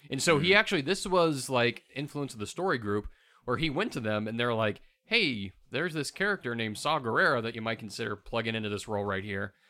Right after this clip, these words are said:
Speaker 1: And so all the, the kind of the, the mystery around the story group about the influence that they have, this actually, this is, like, a documented story of influence that the story group had, was they didn't force it, but, I mean, this was their suggestion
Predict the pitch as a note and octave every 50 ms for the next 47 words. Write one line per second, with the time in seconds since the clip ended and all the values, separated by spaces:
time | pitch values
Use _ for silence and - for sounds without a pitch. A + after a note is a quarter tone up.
0 | _ - - - C3 C3+ B2 - - C3 A#2+ A#2 A2+ A2 G#2 - - - _ -
1 | _ _ _ _ _ _ _ _ _ _ _ _ - C3 C#3+ C#3+ C3+ C3 B2+ A#2+
2 | A2 G#2+ A#2 A2 - C#3+ C3+ C3+ B2+ A2+ A#2 A2 A2 G#2+ G#2 G2+ G2 G#2 G#2 A2+
3 | A2+ A2+ B2+ A#2+ - - C3+ C3+ B2+ A#2+ A2+ A2 A#2 A#2+ A2+ G#2+ - - B2+ A#2
4 | A#2 A2+ G#2+ A2+ A#2 - G#2+ A2 G#2+ G2+ A2 G#2+ B2 B2 - A#2+ A#2 A2+ - -
5 | G#2 G2+ A2+ A2 G#2+ A2 G#2+ A2+ A#2 A2+ - - - - _ - _ C#3 E3+ D#3+
6 | - C#3 C#3+ D3 - - B2 A2 A2 G#2+ B2+ C3+ C3 C3+ B2+ A#2 G#2+ A2+ A#2 A#2+
7 | - B2+ A#2+ A2+ A2 G2+ F#2 - - A#2+ A#2+ A#2 G#2+ G2+ G2+ - G#2+ A2 G#2+ G#2
8 | F#2 - A2 A#2 A2 - A2+ A2+ G#2+ - A2+ G#2+ - - A#2+ A#2 A2+ G#2 G#2 G2+
9 | - - A#2+ A2+ G#2+ G2 F#2+ G2 G2 F#2 - - _ _ _ _ _ _ - C3+
10 | C3 A#2+ G#2+ - - D3+ F3+ F3 - - G#2+ G2 G2 A2 A2 A2+ A2+ G#2+ B2 -
11 | - B2 G#2+ A2 A2+ G#2+ - - G2 F#2+ G#2 B2+ C#3 C3+ - - G2 F#2+ F#2